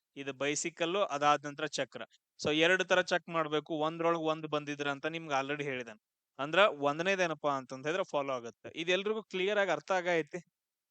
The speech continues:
ಒಂದ್ರೊಳಗ್ ಬಂದ್ರ, ಒಂದ್ರೊಳಗ್ ಒಂದ್ ಬಂದ್ರೆ ಎರಡ್ ತ-, ಎರಡ್ ಸ್-, ಚೆಕ್ ಮಾಡ್ಬೇಕು ಕಂಡೀಷನ್ಸ್. ಎಸ್, ಅದಾದ ನಂತರ ನೆಕ್ಸ್ಟ್ ಇನ್ನೊಂದ್ ಏನೈತೆ?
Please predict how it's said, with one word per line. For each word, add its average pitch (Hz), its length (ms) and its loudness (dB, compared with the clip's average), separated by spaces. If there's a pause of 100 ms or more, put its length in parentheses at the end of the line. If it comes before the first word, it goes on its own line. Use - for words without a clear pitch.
(120)
ಒಂದ್ರೊಳಗ್ 185 540 4
ಬಂದ್ರ, 175 340 2 (220)
ಒಂದ್ರೊಳಗ್ 185 480 0
ಒಂದ್ 175 240 0
ಬಂದ್ರೆ 170 340 -2
ಎರಡ್ 165 260 0
ತ-, 170 160 -14
ಎರಡ್ 170 220 -4
ಸ್-, - 240 -12
ಚೆಕ್ 151 220 -6
ಮಾಡ್ಬೇಕು 127 280 -8
ಕಂಡೀಷನ್ಸ್. 143 520 -8 (1500)
ಎಸ್, 202 220 6
ಅದಾದ 226 300 10
ನಂತರ 220 240 2
ನೆಕ್ಸ್ಟ್ 214 260 0
ಇನ್ನೊಂದ್ 233 320 2
ಏನೈತೆ? 147 340 -2